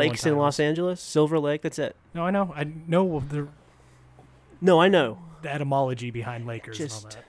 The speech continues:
Speaker 1: doesn't,
Speaker 2: But
Speaker 1: doesn't sit right with
Speaker 2: they
Speaker 1: me.
Speaker 2: took the history with 'em. That's why it,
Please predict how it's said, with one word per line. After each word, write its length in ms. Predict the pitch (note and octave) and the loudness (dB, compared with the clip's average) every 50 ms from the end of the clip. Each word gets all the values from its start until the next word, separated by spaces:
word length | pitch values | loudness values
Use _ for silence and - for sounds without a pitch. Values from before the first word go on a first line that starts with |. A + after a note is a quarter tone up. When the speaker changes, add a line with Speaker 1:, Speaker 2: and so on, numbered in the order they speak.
| _ _ _ | _ _ _
Speaker 1:
doesn't, 480 | - - - - - _ _ _ - - _ _ _ _ _ _ _ _ _ _ _ _ _ _ _ _ _ | -20 -20 -20 -20 -20 _ _ _ -20 -20 _ _ _ _ _ _ _ _ _ _ _ _ _ _ _ _ _
Speaker 2:
But 60 | - | -8
Speaker 1:
doesn't 140 | D3+ D3+ E3+ | -8 -8 -8
sit 240 | - - F#3+ D#3+ C3+ | -6 -4 -4 -4 -4
right 140 | B2+ A2+ A2+ | -4 -6 -4
with 60 | G#2+ | -2
Speaker 2:
they 100 | D#3 D3+ | -2 -2
Speaker 1:
me. 60 | C3 G#2+ | -2 -2
Speaker 2:
took 180 | C#3 D#3 - | -6 -8 -6
the 80 | - C3 | -6 -6
history 340 | A2 C#3 - - - B2+ A#2 | -6 -8 -10 -10 -10 -8 -6
with 240 | A2+ D#3 F3+ - | -6 -6 -8 -8
'em. 140 | - G#2 G#2+ | -10 -12 -10
That's 360 | A2+ A#2+ A#2+ - - - - | -10 -10 -8 -8 -8 -8 -8
why 200 | - B2 B2+ C3 B2 | -8 -8 -8 -8 -8
it, 200 | A#2+ A#2+ B2 | -8 -10 -12